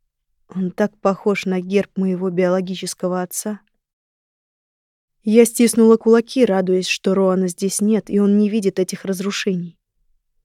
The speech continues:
Поверить не могу, что я родственница этого проклятого Дриушиуда Ки. Элрин шагала рядом, стиснув зубы и сверкая глазами. Мы обменялись взглядами, в которых были боль и гнев из-за нанесённого урона.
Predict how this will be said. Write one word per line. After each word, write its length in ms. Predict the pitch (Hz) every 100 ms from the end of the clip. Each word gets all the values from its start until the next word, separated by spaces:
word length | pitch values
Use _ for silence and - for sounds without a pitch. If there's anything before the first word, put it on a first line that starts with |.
| _ _ -
Поверить 560 | 202 175 214 202 -
не 100 | 170
могу, 320 | 175 180 175
что 240 | 175 - 190
я 340 | 175 202 208
родственница 680 | 175 190 - 175 180 170 - -
этого 380 | - 202 185 175
проклятого 680 | 165 190 - 202 208 - 190
Дриушиуда 1000 | 175 190 202 196 - - 196 180 180 170 _ _
Ки. 280 | - 160 - _ _ _ _ _ _ _ _ _ _ _ _ _ _ -
Элрин 400 | 214 226 233 220
шагала 440 | 208 185 190 185
рядом, 360 | 185 196 208 202
стиснув 500 | - 208 190 196 170
зубы 380 | 165 220 208
и 120 | - 202
сверкая 520 | - 202 - 190 180
глазами. 560 | 185 185 170 165 185 - _ _ _ _ _ _ _ _
Мы 160 | - 254
обменялись 500 | 208 226 240 226 220
взглядами, 600 | 208 196 240 247 185 170
в 100 | -
которых 400 | 185 - 190 185
были 300 | 175 196 185
боль 400 | 170 175 226 208
и 80 | 190
гнев 540 | - 208 220 202 - -
из-за 220 | 202 180
нанесённого 680 | 185 185 185 - 185 180 185
урона. 420 | 185 190 175 180